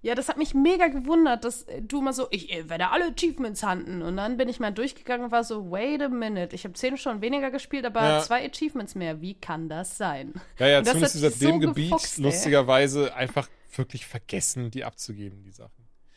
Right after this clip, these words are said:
Speaker 2: Obwohl, wie viel hast du jetzt am Ende quasi insgesamt?
Speaker 1: Nicht viele, glaub ich. Ich hab mich nachgehalten, aber ich bin ja kein Achievement-Hunter, von daher fehlen mir bestimmt noch einige. Sowas
Speaker 2: Ach so,
Speaker 1: wie zum
Speaker 2: nein,
Speaker 1: Beispiel
Speaker 2: sorry, ich wollte, wie viel spielst du da zum Ende? Das würde mich nur interessieren, wenn du sagst, du lässt halt die
Speaker 1: Ähm.
Speaker 2: ganzen Sa-, also du hast ja dann,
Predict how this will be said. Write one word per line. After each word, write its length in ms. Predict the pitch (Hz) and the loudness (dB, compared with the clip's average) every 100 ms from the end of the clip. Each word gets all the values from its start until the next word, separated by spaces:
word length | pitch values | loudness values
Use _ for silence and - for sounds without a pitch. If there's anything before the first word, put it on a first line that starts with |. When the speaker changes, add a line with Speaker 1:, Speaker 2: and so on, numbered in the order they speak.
| - - | -20 -2
Speaker 2:
Obwohl, 260 | 151 208 185 | 0 2 0
wie 40 | |
viel 140 | 170 151 | 2 2
hast 200 | 147 - | 2 2
du 40 | |
jetzt 240 | 160 139 - | 2 2 0
am 100 | 135 | -4
Ende 280 | 101 123 165 | -2 -2 -2
quasi 380 | - 160 143 | 2 0 0
insgesamt? 720 | 120 117 - 131 139 170 254 - | -6 -8 -8 -4 -2 -4 -10 -6
Speaker 1:
Nicht 340 | 226 170 170 | -2 -2 -4
viele, 240 | - 151 147 | -10 -10 -8
glaub 240 | 156 143 | -8 -8
ich. 60 | 180 | -6
Ich 100 | 196 | -4
hab 100 | - | -4
mich 140 | 185 | -4
nachgehalten, 720 | 190 175 - 180 170 180 180 | -2 -2 -2 -4 -2 -4 -4
aber 180 | 156 170 | -6 -6
ich 80 | 185 | -6
bin 140 | 196 | -6
ja 80 | 202 | -6
kein 180 | 190 202 | -6 -6
Achievement-Hunter, 840 | 180 - 208 196 175 180 160 175 156 | -6 -8 -10 -6 -6 -4 -6 -6 -8
von 200 | 175 165 | -6 -4
daher 300 | 170 185 175 | -4 -4 -6
fehlen 320 | - 180 180 | -6 -6 -4
mir 100 | 170 | -6
bestimmt 300 | 170 - 160 | -8 -8 -8
noch 120 | 165 | -8
einige. 300 | - 175 170 | -8 -6 -6
Sowas 260 | 180 196 214 | -6 -4 0
Speaker 2:
Ach 40 | |
so, 120 | 208 | 4
Speaker 1:
wie 20 | 233 | 6
zum 80 | |
Speaker 2:
nein, 80 | 269 | 6
Speaker 1:
Beispiel 180 | 214 247 | 4 4
Speaker 2:
sorry, 140 | 254 247 | 4 4
ich 160 | 175 185 | 0 2
wollte, 220 | 202 160 | 0 0
wie 60 | 175 | -6
viel 120 | 170 | -6
spielst 320 | - 262 - | -4 -4 -2
du 60 | - | -2
da 60 | |
zum 100 | - 131 | -4 -6
Ende? 120 | 113 | -10
Das 120 | 107 107 | -8 -2
würde 120 | 139 | -2
mich 120 | 139 | 0
nur 60 | 156 | -2
interessieren, 380 | 139 127 160 | -2 0 0
wenn 60 | 139 | 0
du 60 | 123 | 2
sagst, 320 | 123 117 - | 4 2 0
du 200 | 123 127 | -8 -4
lässt 240 | 113 269 143 | 0 2 2
halt 120 | 123 | 0
die 40 | |
Speaker 1:
Ähm. 40 | 120 | 0
Speaker 2:
ganzen 260 | - - | 0 -2
Sa-, 80 | 123 | -4
also 160 | 123 123 | -2 -2
du 200 | 127 135 | 0 2
hast 140 | 143 | 2
ja 60 | 151 | 2
dann, 220 | 131 131 | 0 -2